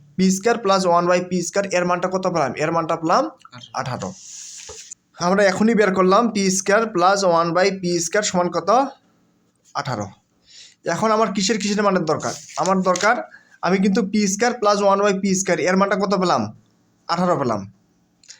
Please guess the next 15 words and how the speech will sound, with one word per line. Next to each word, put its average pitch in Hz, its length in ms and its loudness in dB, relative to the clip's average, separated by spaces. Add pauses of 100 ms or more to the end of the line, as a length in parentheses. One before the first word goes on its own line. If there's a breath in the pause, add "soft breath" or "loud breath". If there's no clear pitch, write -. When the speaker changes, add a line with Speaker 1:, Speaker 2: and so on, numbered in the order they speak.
(140 loud breath)
Speaker 1:
আর 185 240 0
কিসের 202 260 2
দরকার? 190 360 0
আর 147 200 0
দরকার 185 300 0
আমার 208 200 2
পি 220 400 -4
প্লাস 170 240 0
ওয়ান 170 160 0
by 175 160 2
পি 180 160 -2
এর 185 80 4
মানের 190 180 4
দরকার 196 360 0
এবং 180 240 0